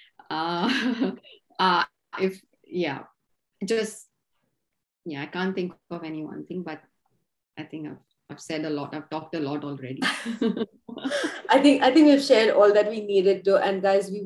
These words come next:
Speaker 2: would, I would personally be bringing Sharda back again to discuss a little bit more on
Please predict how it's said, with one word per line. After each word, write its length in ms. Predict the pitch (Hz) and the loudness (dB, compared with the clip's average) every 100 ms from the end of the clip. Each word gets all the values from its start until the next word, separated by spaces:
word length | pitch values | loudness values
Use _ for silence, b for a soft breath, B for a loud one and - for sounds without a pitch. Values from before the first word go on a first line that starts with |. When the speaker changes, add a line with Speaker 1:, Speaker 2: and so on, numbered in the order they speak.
| 185 | 0
Speaker 2:
would, 260 | 214 208 - | 0 0 0
I 160 | 196 | 2
would 240 | 233 208 208 | 2 0 0
personally 340 | 180 185 185 | -2 -4 -8
be 120 | 185 | -6
bringing 340 | 185 170 170 175 | -6 -8 -8 -10
Sharda 380 | 180 160 165 160 | -6 -4 -4 -2
back 220 | 147 147 | -2 -4
again 260 | 180 214 - | -4 -4 -4
to 80 | |
discuss 380 | - 180 - 185 | -10 -8 -6 -4
a 40 | 220 | -6
little 140 | 240 | -4
bit 160 | 233 208 | -6 -4
more 280 | 180 175 | -2 0
on 360 | 170 175 175 165 | -2 -6 -8 -8